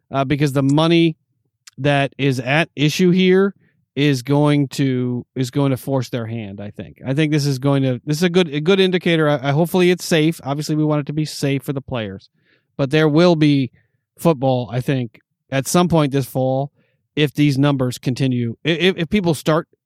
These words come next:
canceling their cable, I think you're gonna see the N F L being very creative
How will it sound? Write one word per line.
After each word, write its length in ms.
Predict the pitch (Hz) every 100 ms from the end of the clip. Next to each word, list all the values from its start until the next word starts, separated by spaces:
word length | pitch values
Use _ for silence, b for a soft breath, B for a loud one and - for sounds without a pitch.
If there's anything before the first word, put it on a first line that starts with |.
| _ _ _ _ -
canceling 420 | 175 170 180 165
their 100 | 156
cable, 360 | 139 156 165 180 _ _ _ _ _ _ _ _ - -
I 80 | 156
think 120 | 151
you're 100 | 143
gonna 180 | 135 127
see 340 | 143 131 113 b b b b
the 120 | 143 151
N 80 |
F 140 | 147 147
L 100 | 139
being 320 | 135 131 131
very 320 | 160 202 170
creative 460 | 143 143 117 107